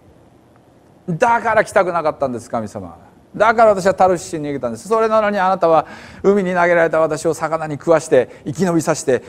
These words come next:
ここに連れてこさせて、予言をしたら悔い改めちゃったから、言った通りじゃないですか。腹立てて。さらにこう言ってます。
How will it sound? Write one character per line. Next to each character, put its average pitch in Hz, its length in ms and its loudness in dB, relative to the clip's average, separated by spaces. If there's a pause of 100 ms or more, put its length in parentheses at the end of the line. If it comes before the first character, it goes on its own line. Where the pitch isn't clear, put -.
(100)
こ - 120 -12
こ 190 80 0
に 170 80 -2
連 175 160 -4
れ 151 60 -4
て 143 100 -6
こ 160 160 0
さ 151 100 -4
せ - 80 -10
て、 120 180 2 (200)
予 139 120 2
言 160 140 0
を 151 60 0
し - 80 -6
た 147 80 -2
ら 127 80 0
悔 147 280 2
い 139 40 0
改 143 100 0
め 135 60 -4
ち 127 60 -6
ゃ 120 40 0
っ - 40 -4
た 120 120 0
か 113 80 0
ら、 107 140 0 (240)
言 139 140 4
っ 127 40 0
た 123 200 -4
通 - 80 -8 (100)
り 127 40 -6
じ 110 60 -10
ゃ 120 60 -8
な 85 120 -12
い 80 60 -18
で - 80 -20
す - 140 -20
か。 - 60 -20 (960)
腹 185 240 -2
立 - 160 -12
て - 60 -20
て。 - 60 -20 (1700)
さ 156 160 4
ら 131 80 0
に 110 80 -4
こ 104 80 -4
う 98 40 -2
言 90 60 -8
っ - 20 -20
て - 60 -14
ま 78 80 -14
す。 - 140 -20